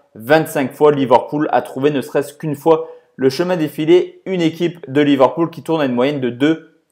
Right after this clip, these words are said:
ou trois buts par match. Watford, eux, n'y sont pas du tout en ce moment. Une seule victoire sur les dix derniers matchs. On se souvient également de cette claque subie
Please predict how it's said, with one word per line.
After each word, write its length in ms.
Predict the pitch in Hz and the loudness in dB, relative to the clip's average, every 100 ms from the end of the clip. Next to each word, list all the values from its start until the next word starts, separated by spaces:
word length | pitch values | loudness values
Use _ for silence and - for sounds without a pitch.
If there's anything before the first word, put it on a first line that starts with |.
| _ | _
ou 100 | 196 | -2
trois 260 | 185 156 135 | 0 2 4
buts 160 | 156 170 - _ _ - | 2 -4 -14 _ _ 2
par 140 | 170 | 4
match. 300 | 151 - - - | 4 0 -6 -10
Watford, 720 | 123 175 180 196 175 135 - 165 | 4 4 4 4 4 4 -2 2
eux, 260 | 170 143 | 2 2
n'y 140 | 131 139 | -4 -6
sont 180 | 135 131 | -4 0
pas 180 | 180 | 4
du 140 | 165 143 | 4 2
tout 280 | - 156 - | -4 -6 -2
en 120 | 156 | -2
ce 140 | 151 | 0
moment. 320 | 147 147 160 - | -2 0 -2 -2
Une 160 | 160 143 | -6 0
seule 200 | 160 143 | 0 2
victoire 600 | 139 139 156 151 - - _ _ | -2 -2 2 2 0 -18 _ _
sur 160 | - | -4
les 80 | 120 | -2
dix 100 | 127 | 2
derniers 220 | 143 139 | 4 4
matchs. 320 | 123 143 151 - - - | 2 2 2 -6 -10 -4
On 120 | 151 | -2
se 120 | 147 | -2
souvient 340 | 151 143 147 - | -4 -2 -4 -2
également 360 | 139 131 135 139 | 2 2 2 -2
de 100 | 123 | -4
cette 240 | - - | -10 -8
claque 380 | - 165 - - | 2 2 2 -10
subie 560 | - - 151 147 - | -14 -10 -6 -8 -10